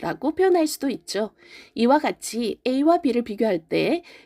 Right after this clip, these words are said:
B가 더 뭐뭐하다는 의미를 나타낼 때 뭐뭐만큼 뭐뭐하는 의미를 지닌 as, as 앞에 not을 붙여서 뭐뭐만큼 뭐뭐하지는 않아요 라고 표현을 할 수도 있습니다.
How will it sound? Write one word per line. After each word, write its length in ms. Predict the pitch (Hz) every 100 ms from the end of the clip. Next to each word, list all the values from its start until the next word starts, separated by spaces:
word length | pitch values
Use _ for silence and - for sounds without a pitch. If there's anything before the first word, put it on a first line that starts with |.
| -
B가 420 | 226 220 339 370
더 160 | 320 320
뭐뭐하다는 960 | 302 285 294 277 262 240 233 226 262 254
의미를 340 | 175 175 226
나타낼 440 | 240 220 262 190 135
때 320 | - 285 226 _ - _
뭐뭐만큼 640 | 208 208 277 320 311 339 285
뭐뭐하는 680 | 247 254 262 240 208 226 -
의미를 340 | 190 190 208
지닌 420 | - 160 165 269 - _ _ -
as, 400 | 160 226 269 - -
as 500 | 233 294 175 - - -
앞에 640 | - 151 - 175 160 226 330 _ _ -
not을 760 | 233 254 294 196 - - 262 311
붙여서 640 | 285 285 277 175 202 285 _ - -
뭐뭐만큼 640 | 156 156 208 240 233 294
뭐뭐하지는 680 | 214 175 196 - 226 311 349 _ _
않아요 680 | 143 151 165 302 269 247 302 -
라고 340 | 165 - 302
표현을 320 | 320 302 311
할 80 | 302
수도 200 | 294 294
있습니다. 680 | 294 - 302 202 - 101 196